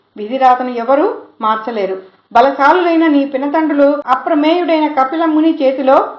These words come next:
మరణించారు. కాబట్టి వారికి మామూలు నీటితో తర్పణం ఇవ్వడం కుదరదు. హిమవంతుని జ్యేష్ఠపుత్రిక గంగ స్వర్గలోకంలో ఉంది. గంగను భూమిపైకి తీసుకువచ్చి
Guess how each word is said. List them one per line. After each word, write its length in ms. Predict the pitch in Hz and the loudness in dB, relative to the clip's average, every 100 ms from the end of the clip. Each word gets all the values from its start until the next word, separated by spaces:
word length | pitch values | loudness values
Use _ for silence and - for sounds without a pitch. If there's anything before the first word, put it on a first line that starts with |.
| - | -10
మరణించారు. 680 | 226 226 240 233 226 196 - - 233 | -6 -6 -6 -4 -2 -2 -6 -6 0
కాబట్టి 580 | 226 226 247 285 - - _ | 0 0 -4 -6 -8 -14 _
వారికి 300 | 254 247 262 | 2 4 2
మామూలు 480 | 240 233 285 370 392 | -2 0 2 2 2
నీటితో 680 | 339 302 302 - 294 285 285 - - | 2 2 -2 -4 0 0 0 -6 -4
తర్పణం 400 | 262 262 302 302 | -2 0 0 2
ఇవ్వడం 380 | 277 262 269 403 - - | 2 0 0 -2 -8 -10
కుదరదు. 440 | 220 220 185 185 - _ - | -6 -6 -8 -12 -16 _ -4
హిమవంతుని 560 | 294 381 392 359 359 285 | 0 2 2 0 0 -2
జ్యేష్ఠపుత్రిక 800 | - 220 - 330 320 302 285 285 277 277 - - 233 | -2 -4 -4 -6 -6 -8 -4 0 0 0 -8 -8 -6
గంగ 280 | 233 269 | -2 -4
స్వర్గలోకంలో 840 | 285 240 - 294 294 277 247 233 320 | -2 -4 0 0 0 -2 -4 -2 -2
ఉంది. 460 | 285 220 208 196 - _ _ - 220 | -2 -8 -10 -10 -12 _ _ -10 -6
గంగను 300 | 269 359 349 | 0 0 0
భూమిపైకి 540 | 247 285 302 320 302 | 0 0 0 -2 -2
తీసుకువచ్చి 760 | 294 233 320 302 277 285 339 | -6 -8 -6 -2 -2 -2 -8